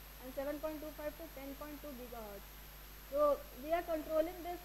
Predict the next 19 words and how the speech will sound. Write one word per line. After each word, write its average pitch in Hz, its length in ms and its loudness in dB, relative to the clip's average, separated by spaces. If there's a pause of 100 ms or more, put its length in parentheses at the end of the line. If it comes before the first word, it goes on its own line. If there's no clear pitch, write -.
uh, 262 200 -4
radar 262 320 -2 (120)
through 311 240 -4
laptop. 262 400 -8 (320)
Laptop 254 360 -8
is 294 160 -8
connected 277 320 -6
to - 180 -10 (100)
it. 359 100 -4 (1400)
So - 40 -10 (240)
these 302 200 -2
are 330 120 4 (120)
various 294 320 6
parameters 294 480 -2
of 311 160 -2
this 311 200 -8
radar. 240 320 -6 (720)
Uh, 233 320 -8
the 277 140 -4